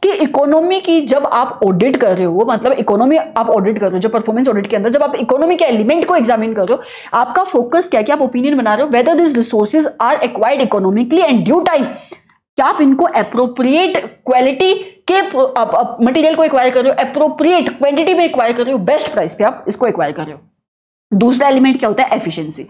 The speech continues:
Efficiency का मतलब होता है input output ratio, मतलब आपका objective क्या होना चाहिए कि कम से कम input में output आपको ज्यादा मिले। तो कहते हैं, "It is said to be achieved when the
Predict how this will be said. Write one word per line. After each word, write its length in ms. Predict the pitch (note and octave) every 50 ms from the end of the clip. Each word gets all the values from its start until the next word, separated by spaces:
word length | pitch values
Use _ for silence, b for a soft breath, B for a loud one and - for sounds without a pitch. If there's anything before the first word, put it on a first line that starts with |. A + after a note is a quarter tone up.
| B B B B B B _
Efficiency 580 | - B3+ B3+ D#4 E4 D#4+ E4 D#4 D4+ D#4 - D#4+
का 100 | D#4+ C4+
मतलब 280 | A3 F#3 D#3+ F#3 G3+ F3+
होता 200 | E3+ E3+ G#3+ A#3+
है 120 | C#4+ D#4+ B B B B -
input 440 | D4 D4 D4+ D4 D4 D#4+ F#4+ C#4+ -
output 400 | D3 D3 - - - B3+ A#3 D4+
ratio, 380 | D4 C#4 C#4+ - - C#3+ - - B B B B B -
मतलब 280 | A#3 A#3+ B3 E4+ F#4 F#4 - - A#3+
आपका 300 | B3 C4+ B3+ - - F#4+
objective 440 | F4+ C4 A#3+ D#4 D4+ - - E4 D4+
क्या 100 | - D#4+
होना 140 | C#4+ C4+ C4
चाहिए 200 | A#3+ C4+ E4+ F4+
कि 60 | F4 F4 -
कम 180 | C#4 D#4 E4+ E4
से 220 | E4 - G4+ G4
कम 240 | G4 - D#4+ E4+ E4+
input 360 | B3 G3 E3+ - G#3 G3 G3+
में 160 | G3 G#3 B3+ B B B B B B -
output 380 | C4 D4+ D#4 - - F#4+ - C4+
आपको 220 | G3+ - - A3+
ज्यादा 220 | G#3+ F#3+ - E3
मिले। 200 | D#3+ F3 E3 D#3+
तो 360 | D#3 - - - - - - A3+
कहते 160 | A#3+ A#3+ D4+
हैं, 280 | E4 - - - - -
"It 120 | A#3 A#3+
is 140 | F4+ F#4+ F#4+ F#4
said 120 | D4+ D4+ D4+
to 100 | - D#4+
be 80 | E4 F4
achieved 360 | E4+ D#4+ E4+ F4+ F4 C4 E3+ B B B B -
when 180 | A3+ A#3+ C4 C4
the 80 | F4